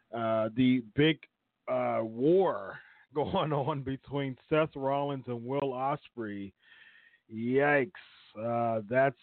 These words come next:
really crazy. Uh, of course, ha-, uh, ask your Ask Chris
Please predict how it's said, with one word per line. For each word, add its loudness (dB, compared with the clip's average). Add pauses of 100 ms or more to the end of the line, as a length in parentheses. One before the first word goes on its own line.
(120)
really 2
crazy. -4 (520)
Uh, 0
of 0
course, 4
ha-, 2 (140)
uh, 2
ask -2 (120)
your 0
Ask -2 (320)
Chris 2